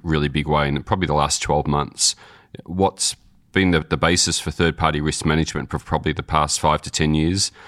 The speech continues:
has been manual assessments, site visits, and, and spreadsheets primarily.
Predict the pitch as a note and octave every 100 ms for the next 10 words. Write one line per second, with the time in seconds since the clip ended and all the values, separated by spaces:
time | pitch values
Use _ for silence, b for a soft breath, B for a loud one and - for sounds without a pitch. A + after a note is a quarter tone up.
0 | b b - D#2+ - D#2 D#2 D2+ D2 b
1 | b - E2+ F2 D#2+ D2+ - D2+ - D#2
2 | D2 - - - _ _ - - F2+ E2
3 | - D2+ D#2+ - - - D2 C#2+ C#2+ D#2
4 | - D#2 C#2+ - D2 - D#2+ C#2+ C#2+ C#2+
5 | C2+ E2+